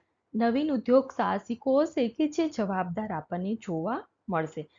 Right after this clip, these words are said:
ત્યારબાદ જો આપણે વાત કરીએ તો સામાન્ય રીતે જે પણ વિકસિત દેશો હોય છે તો એ વિકસિત દેશોમાં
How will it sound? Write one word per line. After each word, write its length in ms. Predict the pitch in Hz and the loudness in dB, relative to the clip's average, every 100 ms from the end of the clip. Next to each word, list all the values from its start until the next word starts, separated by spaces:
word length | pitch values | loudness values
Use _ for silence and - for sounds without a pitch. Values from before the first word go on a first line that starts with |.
| _ - | _ -2
ત્યારબાદ 380 | 285 302 320 320 | 0 2 2 2
જો 140 | - | 2
આપણે 300 | 302 269 262 | 0 2 2
વાત 320 | 226 196 196 - | 4 2 2 0
કરીએ 300 | 208 202 220 - _ | 0 2 0 -4 _
તો 140 | - 311 | -4 2
સામાન્ય 500 | 277 247 277 302 311 | 4 4 2 0 2
રીતે 340 | 302 302 302 | 0 2 0
જે 260 | 294 240 247 | 0 -2 0
પણ 300 | 311 196 - _ - | 0 -2 -4 _ -4
વિકસિત 480 | 208 254 - 359 370 | 0 0 2 2 2
દેશો 360 | 254 262 262 294 285 | 4 2 2 0 2
હોય 240 | 285 285 | 2 0
છે 180 | 277 190 - _ | 0 -4 -4 _
તો 240 | 320 - 233 | 0 2 2
એ 180 | 320 349 | 4 4
વિકસિત 460 | 277 - 294 294 214 | 2 0 -2 0 2
દેશોમાં 520 | 285 294 330 247 | 0 2 0 0